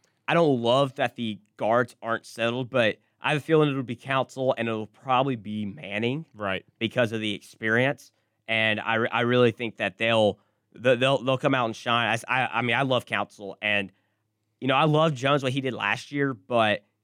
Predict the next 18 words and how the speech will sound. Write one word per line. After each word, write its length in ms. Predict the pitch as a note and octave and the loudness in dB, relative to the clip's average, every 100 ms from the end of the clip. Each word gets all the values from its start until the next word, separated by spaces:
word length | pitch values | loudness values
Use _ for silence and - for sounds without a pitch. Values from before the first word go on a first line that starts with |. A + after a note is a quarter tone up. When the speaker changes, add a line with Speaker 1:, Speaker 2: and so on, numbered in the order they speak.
| _ _ _ G#2+ - | _ _ _ -20 -6
Speaker 1:
it's 180 | D#3 - | -4 -2
probably 260 | G3+ G3+ | 2 2
best 360 | E3 C3 C#3 - | 2 0 -2 -2
to 80 | B2+ | -4
give 200 | A#2 A#2+ | -4 -2
him 160 | C3 | -4
some 160 | B2 G#2+ | -8 -14
time 360 | - A#2 A2 A2+ | -6 0 0 -2
to 100 | G2 | -8
develop 460 | G2+ F#2+ G2 A2 | -10 -8 -6 -6
even 180 | G#2+ F#2 | -8 -8
more 480 | F#2+ G2 F#2+ A2 A#2 | -14 -10 -4 -4 -6
without 380 | - A2 F#2 F#2 | -8 -4 -2 -2
being 160 | A2 G#2 | -4 -8
thrown 320 | - A2 A2 | -4 -2 -2
into 140 | G#2 | -4
the 80 | G#2 | -12
fire. 420 | - F#2+ F#2 G#2+ | -8 -4 0 0